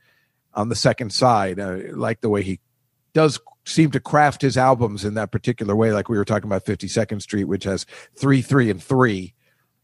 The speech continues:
you know, of all the hits, three, and then, you know, something else in three, and then the Depression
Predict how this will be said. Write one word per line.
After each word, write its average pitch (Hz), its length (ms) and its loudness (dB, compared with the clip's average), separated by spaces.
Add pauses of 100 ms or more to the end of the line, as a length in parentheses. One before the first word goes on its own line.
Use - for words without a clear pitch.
(120)
you 110 100 -8
know, 98 120 0
of 95 100 -4
all 110 200 0
the - 140 -8
hits, - 380 0
three, 135 460 2
and 107 100 -2
then, 98 300 -6 (460)
you 104 100 -4
know, 98 200 0
something 101 360 -4
else 104 240 -4
in 107 80 -8
three, 104 200 0
and 98 120 0
then 95 140 -4
the 95 80 -4
Depression 98 680 -2